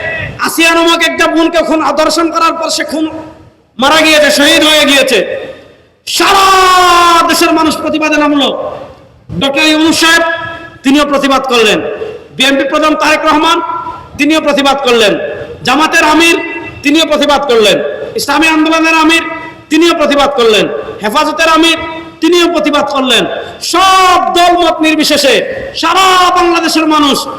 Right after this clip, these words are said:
সবাই রাজপথে নেমেছে, বলেছে, "ধর্ষকের ফাঁসি চাই।" ঠিক আছে, আমাদের আইন উপদেষ্টা সাহেব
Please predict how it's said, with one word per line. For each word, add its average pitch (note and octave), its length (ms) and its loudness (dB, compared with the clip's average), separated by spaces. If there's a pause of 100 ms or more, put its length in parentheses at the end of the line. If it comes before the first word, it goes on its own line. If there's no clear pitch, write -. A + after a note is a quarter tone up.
(160)
সবাই E4+ 460 0
রাজপথে D4+ 440 0
নেমেছে, C#4 360 0 (540)
বলেছে, F4+ 380 2 (540)
"ধর্ষকের D4+ 420 0
ফাঁসি C4+ 240 -4
চাই।" A3+ 280 -2 (420)
ঠিক C4+ 140 -2
আছে, C#4+ 520 -2 (100)
আমাদের C4 300 2
আইন C#4 180 2
উপদেষ্টা C#4+ 440 0
সাহেব C4 320 0